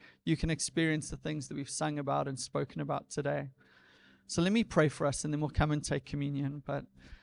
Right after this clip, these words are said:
Jesus, I thank you not just for the fact that you set us an example of coming to be with God, but that you've made the way for us to come to God,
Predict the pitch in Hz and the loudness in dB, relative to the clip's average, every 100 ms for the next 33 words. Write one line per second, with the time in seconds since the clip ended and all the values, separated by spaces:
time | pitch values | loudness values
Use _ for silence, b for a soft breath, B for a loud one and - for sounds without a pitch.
0 | b b b - 175 165 175 160 170 - | b b b 0 4 4 6 6 6 6
1 | 180 185 - 165 156 165 - 175 170 - | 4 4 2 4 4 2 2 2 2 2
2 | 165 151 - 165 151 - 165 151 - 156 | 0 0 4 6 4 2 -4 -2 2 4
3 | 151 - 151 139 147 151 143 151 143 - | 4 2 -2 0 0 0 0 0 0 0
4 | 143 143 131 - - 160 165 160 - 135 | 0 -2 -4 -14 -2 2 2 2 0 4
5 | 151 151 - - 143 139 135 139 147 160 | 6 6 2 2 2 2 -2 -4 -4 -2
6 | 151 147 151 151 143 143 143 147 143 131 | -2 2 4 4 2 0 2 4 4 0
7 | 147 143 - 143 165 135 - 143 143 135 | -2 -2 -4 -6 -4 -4 -4 -2 -2 -2